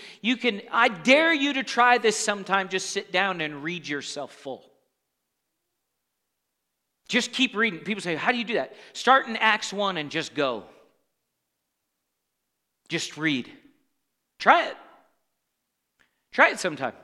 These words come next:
And people say, "Well, how will I know when I'm full?"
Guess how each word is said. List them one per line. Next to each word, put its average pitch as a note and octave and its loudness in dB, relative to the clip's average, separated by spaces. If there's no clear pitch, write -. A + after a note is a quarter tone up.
And F#3+ -6
people C4+ 4
say, C4+ 4
"Well, C4+ 6
how D4+ 6
will D4+ 4
I C4+ 6
know C#4+ 6
when C4+ 4
I'm A#3 4
full?" B3 0